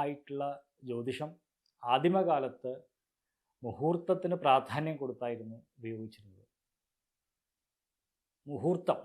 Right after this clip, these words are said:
നല്ല മുഹൂർത്തം, ആ, കണ്ടെത്താൻ, യാഗങ്ങൾക്കും യജ്ഞങ്ങൾക്കൊക്കെ വേണ്ടിയിട്ട്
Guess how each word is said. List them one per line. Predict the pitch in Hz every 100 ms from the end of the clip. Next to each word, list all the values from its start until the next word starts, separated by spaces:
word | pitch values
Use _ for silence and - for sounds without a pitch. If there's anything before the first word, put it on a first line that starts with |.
| 127
നല്ല | 131 185 202
മുഹൂർത്തം, | 165 156 - 143 - _ _ _ _ _ _ _ _ _ _ _ _ _ _
ആ, | 135 123 - -
കണ്ടെത്താൻ, | 135 139 151 139 117 135 127
യാഗങ്ങൾക്കും | 127 139 151 147 143 135
യജ്ഞങ്ങൾക്കൊക്കെ | 131 127 139 147 143 143 131 - 135
വേണ്ടിയിട്ട് | 120 117 117